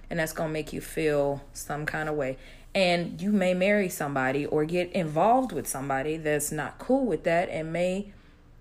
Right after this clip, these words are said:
create a, a, an atmosphere that could have been avoided had you just properly followed the process of waiting.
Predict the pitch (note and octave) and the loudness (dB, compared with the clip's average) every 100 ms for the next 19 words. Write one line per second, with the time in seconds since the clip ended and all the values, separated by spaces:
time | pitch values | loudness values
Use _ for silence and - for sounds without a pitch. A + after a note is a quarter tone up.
0 | - - G#3 F#3+ F3 E3+ - E3 D#3+ - | -12 -2 2 6 6 4 0 0 0 0
1 | D#3 D#3 D3+ D3 D3 - - - F3 - | 2 2 2 -2 -6 -14 -8 0 2 4
2 | G3 F#3 E3+ - E3+ D#3+ D#3+ D#3+ - - | 2 2 -2 -4 -4 0 0 -2 -8 -20
3 | - G3 F#3+ A3 F#3 F3+ E3 D#3 F#3 B3 | -2 2 2 2 2 2 2 2 6 6
4 | F#3 C#3+ E3 - - - - - - A#3 | 6 2 0 -6 -20 -20 -20 -10 2 4
5 | G3+ A3 C4+ G#3 A3 - - - - G3+ | 4 4 4 2 -2 -6 -18 -20 -8 0
6 | A3 A3 G#3+ G3+ G#3 G#3 G3+ G3 G3+ G3+ | 0 4 2 2 2 0 0 -2 -4 -8
7 | - - - - - B3+ B3 A#3+ G#3+ G#3 | -18 -20 -20 -20 0 2 4 2 0 0
8 | G#3+ F#3+ F#3+ F3+ F3 - E3 D#3+ D#3+ D#3 | 2 2 4 2 2 -2 0 2 2 0
9 | - - - - - - - - - - | -2 -16 -20 -20 -20 -20 -20 -20 -20 -20
10 | - A#3 C4+ B3 A#2+ A#2+ | -10 -2 0 2 -2 -6